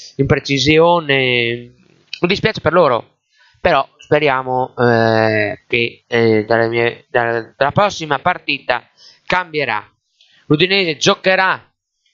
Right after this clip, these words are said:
la prossima partita contro il Benevento, partita interessante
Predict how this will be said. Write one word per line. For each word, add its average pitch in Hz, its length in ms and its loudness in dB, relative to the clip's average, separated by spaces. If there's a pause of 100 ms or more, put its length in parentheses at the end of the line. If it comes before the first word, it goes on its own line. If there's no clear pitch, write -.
(580)
la 107 460 -2
prossima 139 560 -2
partita 131 920 -4 (440)
contro 135 760 0
il 123 240 0
Benevento, 185 880 -2 (420)
partita 123 400 -4
interessante 139 960 -4